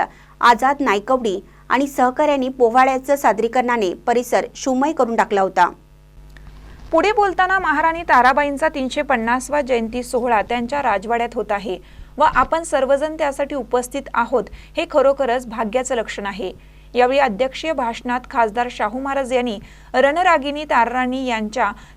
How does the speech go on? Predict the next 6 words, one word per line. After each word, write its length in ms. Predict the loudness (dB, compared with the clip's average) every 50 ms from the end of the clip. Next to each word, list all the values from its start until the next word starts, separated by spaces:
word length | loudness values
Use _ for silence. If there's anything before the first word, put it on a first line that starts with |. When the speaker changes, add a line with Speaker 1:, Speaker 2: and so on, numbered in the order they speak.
| -6
Speaker 2:
तीनशे 280 | -6 -4 -4 -4 -4 -2
पन्नासव्या 720 | 0 0 0 0 0 -2 -2 -4 -6 -4 -2 0 0 0
जन्मदिन 600 | 0 0 -2 -2 -2 -4 -4 -4 -4 -6 -4 -2 0
राज्याच्या 560 | 2 2 0 0 -2 -4 -4 -4 -4 -6 -6
सांस्कृतिक 720 | -2 -2 -2 -2 -2 -4 -8 -8 -8 -6 -6 -8 -10 -10 -4 0
कार्य 360 | 0 2 2 2 2 0 0